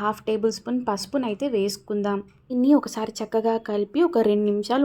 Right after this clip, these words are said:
ఉండనివ్వాలి. మనం ముందుగా నానబెట్టుకున్న చింతపండు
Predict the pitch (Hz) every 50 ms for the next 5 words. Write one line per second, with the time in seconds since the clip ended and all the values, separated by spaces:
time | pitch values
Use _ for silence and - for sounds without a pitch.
0 | 254 214 208 220 220 208 202 190 202 196 196 196 196 202 - _ _ - 233 226
1 | 220 220 277 330 370 320 247 226 214 208 208 214 214 226 240 240 240 214 214 214
2 | 208 214 220 214 220 208 - 214 214 214 226 269 285 - 220 214 208 214 214 226
3 | 214 220 214 208